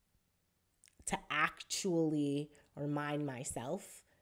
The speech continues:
of who I am in God and who God created me to be, and not be so overwhelmed with an outcome that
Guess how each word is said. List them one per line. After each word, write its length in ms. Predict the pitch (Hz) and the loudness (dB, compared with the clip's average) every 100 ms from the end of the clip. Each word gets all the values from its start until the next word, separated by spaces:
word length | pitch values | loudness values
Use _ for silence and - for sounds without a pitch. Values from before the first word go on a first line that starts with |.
| _ _ _ - | _ _ _ -2
of 160 | 147 165 | 12 12
who 120 | 165 | 12
I 120 | 135 | 10
am 240 | 139 139 131 | 2 0 -2
in 180 | 123 123 | -6 -6
God 420 | 123 113 160 196 | -2 6 6 6
and 140 | 156 | 2
who 100 | 143 | 0
God 340 | 131 120 127 160 | -4 -4 -4 0
created 340 | 185 196 202 | 2 2 2
me 160 | 214 220 | 2 0
to 140 | 220 | 0
be, 360 | 220 226 226 226 - - - | 0 0 0 -4 -16 -14 -2
and 260 | 151 147 | 0 0
not 380 | 143 143 143 - - - _ _ - - _ 170 139 139 - - _ _ _ _ | -2 -2 -2 -4 -6 -20 _ _ -18 -18 _ -8 -8 -8 -14 -20 _ _ _ _
be 180 | 170 160 | 2 4
so 460 | - - 165 156 143 | 4 6 8 8 6
overwhelmed 640 | 147 151 139 135 139 139 | 2 2 0 -2 -4 -4
with 320 | 131 127 - - | -4 -6 -6 -4
an 140 | 139 - | -4 -4
outcome 460 | 135 - 185 175 | -6 -4 -2 -2
that 260 | 139 135 | -2 -4